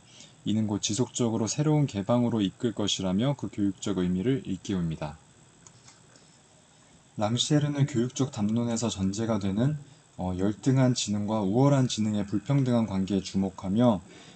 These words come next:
이러한 불평등으로부터의 지적 해방을 인간의 의지와 의지가 만나 지능의 평등 관계를 형성하는 가능성에서부터 찾기 시작하는데요. 그리고 이러한 지능의 평등은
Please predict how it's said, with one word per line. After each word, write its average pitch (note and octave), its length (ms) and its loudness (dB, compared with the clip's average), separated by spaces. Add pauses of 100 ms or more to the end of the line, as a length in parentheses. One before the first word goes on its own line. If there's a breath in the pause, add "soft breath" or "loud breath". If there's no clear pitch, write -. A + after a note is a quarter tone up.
이러한 A2+ 300 2
불평등으로부터의 A2+ 1080 0
지적 - 420 -6
해방을 G#2 480 0
인간의 G#2 480 -2
의지와 A2 540 0
의지가 G#2 380 0
만나 G2 440 0 (400 loud breath)
지능의 B2 460 2
평등 D#3 340 2
관계를 A#2 340 -2
형성하는 B2+ 500 0
가능성에서부터 A2 800 -4
찾기 - 280 -8
시작하는데요. F#2+ 840 -2 (560 loud breath)
그리고 A2 260 0
이러한 B2 280 4
지능의 A2+ 380 0
평등은 G#2+ 520 0